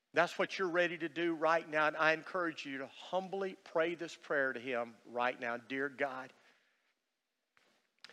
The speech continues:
I humbly come to you this morning, admitting that I am a sinner. I've been living life as if I were on the throne.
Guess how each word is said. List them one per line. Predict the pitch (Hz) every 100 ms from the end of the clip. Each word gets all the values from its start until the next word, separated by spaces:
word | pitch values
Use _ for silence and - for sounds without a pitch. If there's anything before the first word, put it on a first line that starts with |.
| - - -
I | 175
humbly | 165 - 196 190 196 196
come | - 180 180
to | 156 180
you | 165 175
this | 170 156
morning, | 170 165 151 131 _ _ _ _ _ _ _ _ _ _ _ _ _ _ _ _ _
admitting | - 147 139 156 180 175 175 156
that | 151
I | 139 147 160
am | 160 147
a |
sinner. | 131 - - 165 143 131 - _ _ _ _ _ _ _ _ _ _ _ _ _ _ _ _ -
I've | 156 143
been | 165 147 147
living | 160 165 196 185
life | - 147 160 156 135 - -
as | 143 131
if | 160 143 - _ _
I | 131 160
were | 160 160
on | 156 151
the | 143
throne. | - 175 185 170 -